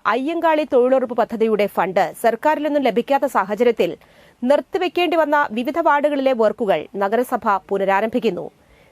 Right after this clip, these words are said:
നഗരസഭയുടെ തനത് ഫണ്ട് ഉപയോഗിച്ച് എല്ലാ വാർഡുകളിലെയും രണ്ട് വീതം വർക്കുകളുടെ വേതനം അനുവദിക്കും. മുപ്പത് ലക്ഷം രൂപയാണ്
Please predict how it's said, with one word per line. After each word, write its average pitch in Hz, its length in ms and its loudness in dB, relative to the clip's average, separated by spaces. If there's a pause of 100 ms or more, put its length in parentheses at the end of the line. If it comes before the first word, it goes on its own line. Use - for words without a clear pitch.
(180)
നഗരസഭയുടെ 269 680 0 (140)
തനത് 254 360 0
ഫണ്ട് 247 200 0
ഉപയോഗിച്ച് 247 460 0 (240)
എല്ലാ 254 200 0 (140)
വാർഡുകളിലെയും 254 680 2 (180)
രണ്ട് 262 340 0
വീതം 285 300 0
വർക്കുകളുടെ 233 560 0
വേതനം 202 300 0 (120)
അനുവദിക്കും. 170 440 -4 (580)
മുപ്പത് 330 400 0
ലക്ഷം 330 320 -4
രൂപയാണ് 269 440 0